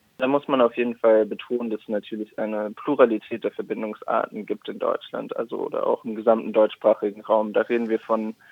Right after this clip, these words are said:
extrem rechten Burschenschaften hin zu christlichen Verbindungen. Wir haben da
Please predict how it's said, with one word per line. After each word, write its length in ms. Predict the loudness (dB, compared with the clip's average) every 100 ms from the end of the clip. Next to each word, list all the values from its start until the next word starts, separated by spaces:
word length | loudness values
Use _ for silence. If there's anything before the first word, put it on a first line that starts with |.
| -20 _
extrem 440 | -10 -8 -4 -2
rechten 360 | 6 4 4 -2
Burschenschaften 920 | 2 2 0 -10 0 4 4 0 -8
hin 220 | -6 -8 -8
zu 120 | -12
christlichen 560 | -2 -2 -2 -6 -6 -2
Verbindungen. 720 | -2 0 -2 -2 -6 -6 -4
Wir 120 | -2
haben 240 | 0 0 2
da 320 | 2 2